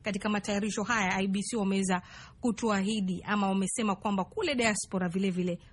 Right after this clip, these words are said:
mtaweza kupiga kura. Kwanza nchini Marekani mumefunguliwa hasa maeneo matano, wanasema wamefungua consulate five areas ya wao wataweza kwenda kupiga kura. Sijui hiyo pia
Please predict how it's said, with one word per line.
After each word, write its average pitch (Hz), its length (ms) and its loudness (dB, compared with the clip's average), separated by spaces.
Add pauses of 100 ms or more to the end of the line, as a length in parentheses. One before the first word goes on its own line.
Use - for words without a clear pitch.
mtaweza 202 380 0
kupiga 185 380 0
kura. 285 560 0
Kwanza 277 360 2
nchini 220 300 2
Marekani 202 540 0 (320)
mumefunguliwa 214 840 2
hasa 196 360 0
maeneo 208 500 4
matano, 196 600 0 (340)
wanasema 202 380 0
wamefungua 202 500 -2
consulate 202 540 -2 (260)
five 208 380 2
areas 185 360 0
ya 185 120 2
wao 214 240 2
wataweza 196 540 0 (280)
kwenda 214 200 2
kupiga 196 440 0
kura. 226 400 0
Sijui 339 360 2
hiyo 440 260 -2
pia 440 200 0